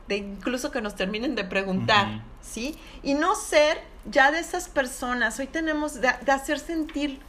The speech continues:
Speaker 1: culpables a otros, ¿no? De todo lo que yo he hecho por ti y, y tú no valoras. Hoy esas cosas ya no aplican, ya no aplican con esta palabra tan poderosa, ¿no?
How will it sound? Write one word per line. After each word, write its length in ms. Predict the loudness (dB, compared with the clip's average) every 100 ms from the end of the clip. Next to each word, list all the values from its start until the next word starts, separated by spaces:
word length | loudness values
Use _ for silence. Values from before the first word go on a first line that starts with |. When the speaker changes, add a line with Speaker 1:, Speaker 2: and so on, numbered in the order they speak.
| -6 0
Speaker 1:
culpables 840 | 0 0 4 6 6 0 -2 -8 -6 2
a 160 | 4
otros, 600 | 6 6 4 2 0 0
¿no? 280 | -2 -2 -2 -10 -18 -18 -12
De 520 | 0 2 4 2 0 -4 -18 0
todo 220 | 4 6 6
lo 200 | 4 0
que 140 | -2
yo 100 | -2
he 40 |
hecho 200 | -2 -6
por 180 | -4 -6
ti 640 | -4 -4 -2 -2 -4 -6 -10 -18 -18 -12
y, 300 | -10 -8 -8
y 40 | -6
tú 160 | -4
no 160 | -2 0
valoras. 1080 | 0 0 0 2 4 4 4 2 0 -4 -14 -20 0
Hoy 220 | 2 2
esas 360 | 0 0 0 -4
cosas 680 | -2 0 0 0 0 -2 -8
ya 200 | 0 0
no 140 | 2 -2
aplican, 800 | -4 -6 -4 -4 -4 -2 -2 -2
ya 100 | 0
no 100 | 0
aplican 640 | -2 -4 -6 -2 -2 -2
con 280 | -4 -4 -4
esta 340 | -6 -2 -2 0
palabra 520 | 0 2 2 0 -4
tan 200 | -6 -4
poderosa, 720 | -2 0 2 0 -4 -6 -6
¿no? 340 | -4 -4 -4